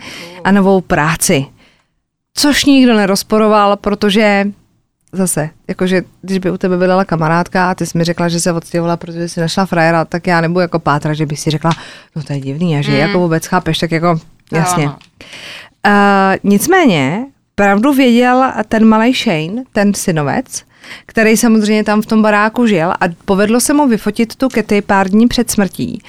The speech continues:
Speaker 1: A ty fotky ukázal svojí sestřenici Nicky, to znamená dceři tý Shelley,
Speaker 2: Mhm,
Speaker 1: tý
Speaker 2: mhm.
Speaker 1: Michelle.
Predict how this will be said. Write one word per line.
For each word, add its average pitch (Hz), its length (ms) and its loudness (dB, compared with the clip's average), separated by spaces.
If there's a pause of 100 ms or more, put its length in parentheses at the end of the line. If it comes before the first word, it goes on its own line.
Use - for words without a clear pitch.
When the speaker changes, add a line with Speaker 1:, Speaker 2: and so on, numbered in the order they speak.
(320)
Speaker 1:
A 175 100 0
ty 262 140 0
fotky 226 440 -2
ukázal 220 920 2 (360)
svojí 240 280 2
sestřenici 240 600 0
Nicky, 220 300 0 (100)
to 185 100 -4
znamená 214 600 2
dceři 214 520 0 (360)
tý 208 380 0 (100)
Shelley, 147 300 -4 (220)
Speaker 2:
Mhm, 220 240 0
Speaker 1:
tý 202 80 -4
Speaker 2:
mhm. 185 100 2
Speaker 1:
Michelle. 160 380 -2